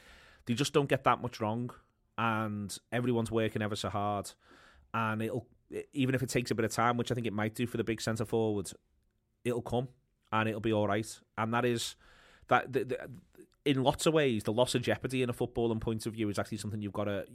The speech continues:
you've gotta be a little bit careful about, because, you know, every game should matter and every game will matter. And what, what was one of the hard things about last season and about nineteen, twenty nineteen, twenty twenty when we won the league is there's a really weird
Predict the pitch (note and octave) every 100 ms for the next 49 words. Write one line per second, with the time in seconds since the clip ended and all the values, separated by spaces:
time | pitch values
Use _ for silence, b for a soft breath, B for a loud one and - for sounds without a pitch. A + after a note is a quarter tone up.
0 | A#2 - A2 A2+ G2+ G#2 G2+ G2+ - G#2
1 | G#2 A#2 B2+ B2+ A#2 G2+ - - B B
2 | B B B - A#2+ G#2+ F#2 E2+ A#2 A2+
3 | A2+ A2 G#2+ G#2 - G#2 G#2+ A2 C3 B2+
4 | - G#2+ A2 G#2+ G#2+ A2 G2+ G2+ G#2+ A#2
5 | A#2 - G#2+ A#2 - _ - B2+ C3+ G#2+
6 | A2+ A2 G2+ A#2 A2+ A#2+ C3+ A#2+ G#2+ G#2+
7 | A2 A2+ - A2 G#2+ G2+ F2 B B B
8 | - A2+ G#2 G#2+ G#2 G#2+ G#2+ - G#2+ G2+
9 | _ - D3 C3 A2+ G#2+ G#2 G#2 - G2
10 | G2 - G2+ - A2+ G#2+ G2 G2+ A#2 A2+
11 | G#2 F2 - - b b b b A#2 A2
12 | A#2 A2+ A2 B2+ B2 A#2 G#2+ A2+ A2 G#2